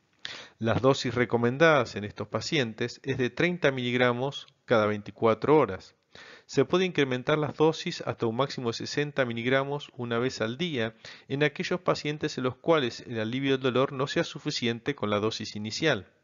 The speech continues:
Por supuesto, todo esto va a estar manejado por el médico clínico, el reumatólogo o el especialista que esté abordando la prescripción de esta patología en los pacientes.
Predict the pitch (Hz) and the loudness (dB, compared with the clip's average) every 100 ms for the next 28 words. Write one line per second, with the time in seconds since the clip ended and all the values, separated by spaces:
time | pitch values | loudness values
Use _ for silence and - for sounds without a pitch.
0 | _ - - - - - 127 113 120 123 | _ -20 -20 -20 -20 0 2 2 0 0
1 | 143 135 120 131 139 127 127 - 127 110 | 0 0 0 2 4 4 2 0 0 0
2 | - 131 120 113 110 175 165 117 104 101 | 2 0 0 -2 -2 2 2 2 0 -4
3 | 101 107 117 107 107 135 170 175 151 143 | -4 -4 -4 -4 -6 -2 -4 -4 -4 -4
4 | 151 - 110 107 101 104 104 156 156 156 | -4 -6 -8 -6 -6 -6 0 2 2 2
5 | 160 - - - 131 139 - 139 143 156 | 0 -8 -14 2 2 2 -4 -2 0 -2
6 | - 135 - 139 123 120 123 131 113 110 | -4 -4 -2 2 4 4 4 2 2 2
7 | - - 123 - 120 120 113 - 113 113 | -2 -6 -10 -6 -6 -4 -4 -2 -2 -2
8 | 107 104 - 110 104 98 104 - 104 98 | -2 -4 -4 -6 -6 -6 -8 -8 -10 -12
9 | 92 - - | -16 -20 -20